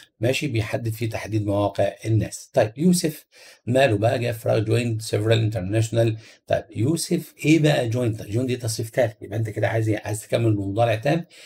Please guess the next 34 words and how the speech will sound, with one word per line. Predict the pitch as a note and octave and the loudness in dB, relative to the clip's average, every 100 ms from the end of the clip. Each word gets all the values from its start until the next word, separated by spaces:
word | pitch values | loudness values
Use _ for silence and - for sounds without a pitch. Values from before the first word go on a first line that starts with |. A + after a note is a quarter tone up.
| - - | -14 -2
يبقى | A#2 A2 G2 | 0 0 0
تاخد | F2+ A#2+ - A2+ | 2 2 0 -6
has، | A2 A2+ G#2 | 2 2 2
عشان | - - G2+ | -4 -6 -4
يوسف | B2 A2+ | -4 -4
ده | A2 A2+ | 0 2
يساوي | G#2+ G2+ A#2 A2 | 2 2 0 0
في | G#2 | -2
الضمائر | - A2 A#2 | -4 0 2
عندي | F#2+ G#2 G2+ C3+ G3+ | 0 -2 2 4 2
he، | - _ - - - | 0 _ -20 -14 -4
يبقى | A#2+ A2 F#2+ F#2+ | 0 2 2 2
he | B2+ C#3+ | 0 2
has، | A#2 F2+ - | 0 -2 -4
كان | - | -2
يوسف | G#2 A2+ A2 - | 0 0 -2 -2
has، | A2+ F#2 | -2 -2
يعني | F#2+ A2+ | -4 -6
يوسف | A2+ A2 | -6 -4
had | F#2+ | -8
جو-، | G2 A2+ A2+ G#2 | -6 -4 -4 -4
زو-، | G2+ G#2 G#2 G2+ G2 | -2 0 0 -4 -4
joined، | G#2 D3 F3+ F3+ - - - | 2 6 6 4 -2 -20 -2
التحق | G#2 A2 A#2+ A2+ | 0 0 0 -2
بمسابقات | G#2 G2 F#2+ G2+ A2 | -2 -2 -2 0 0
الحديث | G#2 G2+ A#2+ A2 | 0 -2 -4 -4
several | A2+ G2+ G2 | -4 -4 -4
international | G#2+ B2 A2+ A#2+ A2+ | -2 -2 -2 -4 2
إيه؟ | C3 A2 - _ _ - - | 2 2 -2 _ _ -20 -6
كده | - G3 | 4 6
بقى | G3+ F3+ | 8 8
تجيب | E3 D3+ | 6 2
الجمع | A#2 B2 F#2+ | 2 2 2
بقى، | F#2+ F#2 - | -2 -6 -10